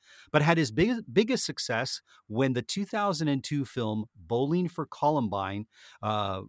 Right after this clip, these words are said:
was released, which examined American gun culture and was a major hit that won the Academy Award for Best Documentary Feature. In two thousand and four, George W. Bush,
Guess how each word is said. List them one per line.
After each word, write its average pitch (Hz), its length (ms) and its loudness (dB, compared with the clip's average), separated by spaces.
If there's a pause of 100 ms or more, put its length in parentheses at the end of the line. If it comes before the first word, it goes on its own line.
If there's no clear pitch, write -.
(120)
was 107 220 -4
released, 98 400 -6
which 113 260 -4
examined 127 640 -2
American 123 540 -2
gun 123 300 -2
culture 147 560 -4 (360)
and 113 200 -2
was 120 140 0
a 117 40 -2
major 120 320 -2
hit 110 300 -4
that 107 160 -6
won 123 300 -2
the 139 120 0
Academy 127 480 -4
Award 101 400 -4
for 101 140 -6
Best 104 460 -6
Documentary 98 760 -8
Feature. - 580 -18 (380)
In 123 80 0
two 165 120 0
thousand 151 300 2
and 120 100 -6
four, 127 380 -4 (240)
George 127 320 -4
W. 110 320 -2
Bush, 117 460 -4